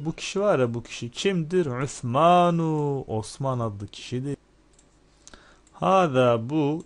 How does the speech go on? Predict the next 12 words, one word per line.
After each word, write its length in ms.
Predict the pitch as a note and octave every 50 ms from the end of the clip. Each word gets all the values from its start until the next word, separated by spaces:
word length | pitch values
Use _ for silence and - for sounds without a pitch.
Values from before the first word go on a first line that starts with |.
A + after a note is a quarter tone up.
| -
kimdir? 800 | - - - D#3+ D3 B2 A2 G#2 G#2 A#2 C#3+ D#3+ D#3 E3+ A2 A#2+
Osmanu, 1300 | B2+ - - - A#2+ A2+ A2+ A#2 A#2+ B2 B2 A#2+ A2 G#2 G2+ G#2 G#2 A2+ B2+ C#3+ D#3+ E3+ F3 F3+ F#3 F3+ E3+ - -
Osman'dır. 760 | - G#2+ A2 - - - A2 G#2 G2 F#2 F2 D#2+ - - - - -
Şimdi 280 | - A2+ A2+ A2 A2 A#2+
bu 40 |
kelime 440 | A#2+ - - C#3 - C#3+ C3+ B2 A2+
gayrimunsariftir. 1080 | A2 G#2+ A2+ A#2 A#2 A#2 A#2 A#2+ A#2 - - D3+ E3 E3 - - - G2 F#2 - - - _ _ _ _ - - - - - - - - _ _ _ -
Gayrimunsarif 880 | A2 G#2+ A2+ A2+ A2+ A#2 A2+ A#2 A#2 A2+ - - B2 A#2+ A#2+ B2 - -
ne 160 | C3+ C3+ C3
demek? 320 | A#2+ A#2+ C3+ D#3 E3 D#3+ - _
Kesre 560 | - - - A#2 A2+ - - - B2+ B2 A#2 A2+
ve 220 | A#2 A#2 A#2 A#2